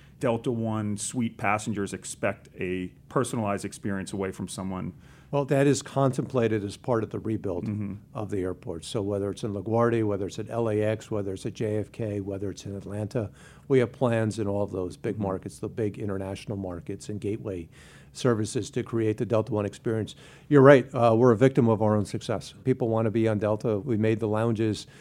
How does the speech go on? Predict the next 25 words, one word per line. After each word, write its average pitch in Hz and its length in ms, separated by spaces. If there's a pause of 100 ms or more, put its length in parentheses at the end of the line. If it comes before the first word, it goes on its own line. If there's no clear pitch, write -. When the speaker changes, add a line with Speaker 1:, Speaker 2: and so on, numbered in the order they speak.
(220)
Speaker 2:
another 123 360
reason 117 360
why 104 160
to 107 120
be 107 300
in, 139 240
and 120 160
now 110 220
they're 107 200
crowded. - 440
And 110 220
we 113 120
gotta 104 200
find 104 280
more 98 160
space, 107 440
and 101 100
we 98 80
gotta 98 220
build 98 280
out 107 240
together 104 300
with 95 120
our 90 120
partners, 117 500